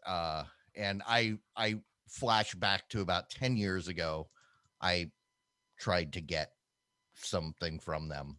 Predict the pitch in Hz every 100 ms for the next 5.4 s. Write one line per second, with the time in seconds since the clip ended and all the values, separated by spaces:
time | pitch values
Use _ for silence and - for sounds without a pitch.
0 | - 76 76 71 87 82 78 76 71 _
1 | _ - 92 76 - 80 73 71 73 73
2 | 73 71 - 80 73 71 _ 80 78 82
3 | 78 73 76 73 - - - - - -
4 | - - _ _ _ - 262 285 208 185
5 | 156 139 135